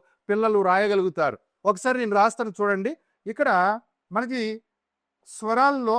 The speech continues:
ఆ అంటాం. ఆ అనేటటువంటిప్పటికీ దీని ఆకారం ఆ, ఈ ఆకారం, ఈ,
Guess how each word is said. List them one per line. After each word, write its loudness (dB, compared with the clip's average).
ఆ 6
అంటాం. 0
ఆ -2
అనేటటువంటిప్పటికీ -2
దీని -4
ఆకారం 0
ఆ, -2
ఈ -6
ఆకారం, 2
ఈ, -2